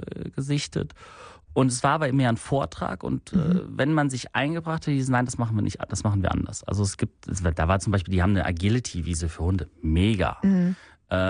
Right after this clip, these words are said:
Speaker 1: aber
Speaker 2: Als
Speaker 1: halt
Speaker 2: Hundebesitzer dürftest du dich freuen, oder?
Speaker 1: Natürlich,
Speaker 2: Ja.
Speaker 1: total.
Speaker 2: <laughs>
Speaker 1: Das Ding ist, der war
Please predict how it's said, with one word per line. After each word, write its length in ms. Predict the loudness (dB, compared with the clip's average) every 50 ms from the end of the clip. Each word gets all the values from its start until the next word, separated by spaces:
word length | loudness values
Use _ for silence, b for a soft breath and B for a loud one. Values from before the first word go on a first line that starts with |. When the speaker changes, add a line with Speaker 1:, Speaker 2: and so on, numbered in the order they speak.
| 0 0 -2 -6 -6
Speaker 1:
aber 200 | -4 -2 2 2
Speaker 2:
Als 100 | 4 4 4
Speaker 1:
halt 100 | 2 2
Speaker 2:
Hundebesitzer 540 | 2 2 2 0 -2 -4 -2 -2 -2 -2
dürftest 320 | -2 -2 -4 -4 -2 -2 0
du 60 | 0
dich 160 | 0 0 -2
freuen, 340 | -2 -2 0 0 2 0 0
oder? 280 | 0 0 0 0 2 2
Speaker 1:
Natürlich, 500 | 0 0 0 0 0 0 0 -2 -2 0
Speaker 2:
Ja. 140 | 0 -2
Speaker 1:
total. 500 | -2 -2 -4 -2 0 2 2 4 4 2 2
Speaker 2:
<laughs> 500 | 0 -2 -2 -4 -4 -8 -10 -16 -12 -6
Speaker 1:
Das 180 | -4 -4 -2 -2
Ding 160 | 0 0 0
ist, 180 | 0 -2 -4 -4
der 100 | -4 -2
war 240 | -2 -2 -4 -4